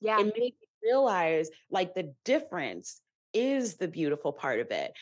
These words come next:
Speaker 2: It's this desire to connect with something else, and that we're all on this quest to find it. By in, in that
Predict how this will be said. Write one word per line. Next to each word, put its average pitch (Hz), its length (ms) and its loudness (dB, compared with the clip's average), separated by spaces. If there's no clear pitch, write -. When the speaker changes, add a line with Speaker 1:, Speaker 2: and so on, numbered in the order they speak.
Speaker 2:
It's 190 220 0
this 196 260 -2
desire 202 720 0
to 208 160 -6
connect 165 420 -4
with 180 160 -8
something 175 480 -4
else, 170 400 0
and 185 160 -2
that 156 140 -4
we're 180 160 0
all 185 220 0
on 185 140 -2
this 165 200 -2
quest 170 600 -4
to 180 100 -2
find 196 640 -2
it. 113 280 -2
By 208 380 0
in, 247 480 0
in 247 240 0
that 247 220 0